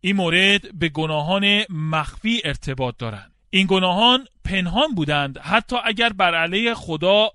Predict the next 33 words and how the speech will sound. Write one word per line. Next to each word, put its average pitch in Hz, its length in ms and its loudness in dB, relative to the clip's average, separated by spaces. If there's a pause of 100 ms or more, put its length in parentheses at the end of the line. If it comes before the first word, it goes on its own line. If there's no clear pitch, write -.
و 180 160 0
انسان 196 480 0
به 170 80 2
انجام 139 380 -2
رسیده 131 320 -6
بودند. 117 360 -10 (240)
به 170 120 2
یاد 196 220 2
دارید 240 360 -2
در 165 320 2
یوشع 170 600 -2
فصل 190 420 -4
هفت 185 560 -2
وقتی 196 520 -2
اخان 190 720 -2 (220)
شمش 240 460 -4 (160)
طلا 185 540 0 (280)
و 202 160 2
ردای 220 460 2
قیمتی 190 640 -2
بابلی 180 560 0
را 226 340 2 (100)
به 170 120 -2 (100)
غنیمت 170 540 -2
برای 151 300 0
خود 139 240 -6
برداشت، 170 720 2 (260)
جرمی 269 380 4
بود 247 200 -2
که 254 140 -2
باید 202 560 2
به 180 100 0
طور 247 220 0